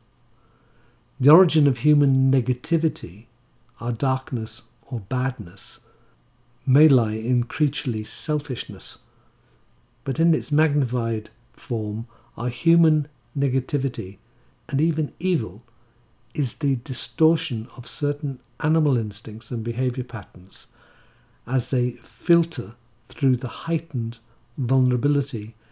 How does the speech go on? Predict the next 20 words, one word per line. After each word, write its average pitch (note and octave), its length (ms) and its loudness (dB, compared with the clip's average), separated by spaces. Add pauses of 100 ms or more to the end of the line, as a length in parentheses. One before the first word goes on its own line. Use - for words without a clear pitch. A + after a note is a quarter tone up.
(480)
and B2+ 220 0
potentially C3+ 720 -2 (100)
damaged C#3+ 460 2
layers A2 400 -2
of B2+ 140 -6
human B2+ 340 0
consciousness. - 800 -6 (1900)
However, D3+ 440 6
at C#3+ 140 -4
the D3 80 -6
core F3+ 400 4
of D3 100 2
human C#3+ 340 2
nature B2+ 440 -2 (640)
is C3 180 -2
a C3 100 4
remarkable C3 560 2
function, B2+ 520 -4 (240)
the A#2+ 80 -6
self, G2 420 -8